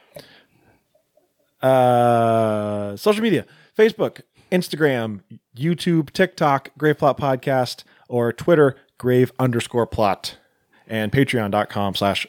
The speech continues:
grave plot podcast if you wanna help out the show monetarily and get some, uh, get some stuff in, back in return.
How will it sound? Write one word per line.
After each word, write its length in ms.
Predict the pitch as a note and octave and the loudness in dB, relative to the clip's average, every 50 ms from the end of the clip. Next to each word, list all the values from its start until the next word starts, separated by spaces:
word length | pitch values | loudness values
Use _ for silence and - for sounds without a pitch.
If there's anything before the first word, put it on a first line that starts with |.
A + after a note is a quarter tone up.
| _ - | _ -2
grave 200 | A#2+ A2+ A2+ - | 0 0 2 2
plot 180 | - G#2 F#2+ | 0 0 0
podcast 520 | - G2+ G2+ G2+ F#2+ - G#2 G2 F#2+ - - | 0 0 -2 -2 -2 -2 -4 -4 -4 -6 -10
if 80 | - | -10
you 60 | F#2+ F#2 | -8 -8
wanna 100 | F2+ F2+ | -6 -6
help 160 | F#2 F2 F#2+ | -6 -6 -6
out 60 | F2+ | -8
the 60 | - | -8
show 120 | - G2 F#2+ | -6 -6 -4
monetarily 600 | F#2+ F#2+ F2+ - A#2 A#2 A2 G#2+ G#2 G#2 G2+ - - - - - - - | -4 -6 -4 -2 0 0 0 2 0 0 -2 -4 -6 -18 -20 -20 -18 -8
and 300 | - F#2+ F#2+ F#2+ F#2 F2+ | -4 -2 -2 0 -2 -2
get 200 | E2+ G2+ G2 F2+ | -2 -2 -4 -4
some, 260 | - - F#2+ F#2 F2+ F2+ | -4 -4 -4 -4 -2 -4
uh, 220 | F2 F2 F2 E2+ | -4 -6 -8 -8
get 200 | E2 - F#2+ - | -10 -10 -12 -10
some 100 | - F2 | -12 -10
stuff 220 | - - F2+ - | -8 -8 -8 -6
in, 120 | F2 E2+ - _ - | -8 -12 -12 _ -12
back 280 | F#2+ F2+ E2+ - _ - | -12 -12 -12 -14 _ -16
in 160 | - F2+ E2 | -14 -14 -14
return. 300 | E2+ - - F2 E2 | -12 -12 -12 -14 -14